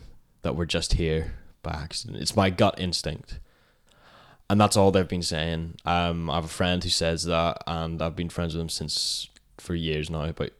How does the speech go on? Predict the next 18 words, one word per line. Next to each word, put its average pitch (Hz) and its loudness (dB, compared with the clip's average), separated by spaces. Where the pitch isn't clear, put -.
eight 92 0
years 78 -2
now. 82 -2
And 85 0
I 67 -2
talk 90 0
to 92 0
him 87 0
a 82 0
lot 85 4
about 85 0
this, 80 0
but 69 -4
he 82 -4
just - -4
says, 82 -2
"Gut 98 4
instinct. 85 -2